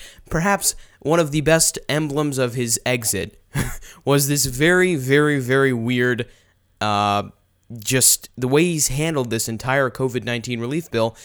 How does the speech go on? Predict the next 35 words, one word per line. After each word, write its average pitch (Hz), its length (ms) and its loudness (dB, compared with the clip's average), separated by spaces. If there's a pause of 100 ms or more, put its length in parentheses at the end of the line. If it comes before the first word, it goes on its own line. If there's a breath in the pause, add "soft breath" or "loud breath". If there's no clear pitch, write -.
(120 loud breath)
the 110 80 -10
one 127 220 -2
that 120 100 -4
he's 117 160 -4
going, 117 340 -4
that 117 160 -4
he 113 120 -2
just 131 260 0
signed, 131 300 -2
actually, 101 300 -6
spoiler 101 400 -4
alert, 101 360 -4 (380 loud breath)
um, 107 360 -2 (200)
before 127 320 2
he 120 80 -2
leaves 113 280 -2
office. 117 360 -2
But 113 200 0
I'm 165 160 0
just 160 120 -2
gonna 143 140 0
walk 123 280 -2
through 110 200 -4
exactly 113 380 -4
what 110 140 -2
happened 101 340 -2
since 101 220 -6
it's - 80 -10
been 107 280 -6 (260 loud breath)
sort 127 180 -2
of 104 80 -4
a 107 60 -4
while 113 400 2
and 110 120 -6
I 101 220 -4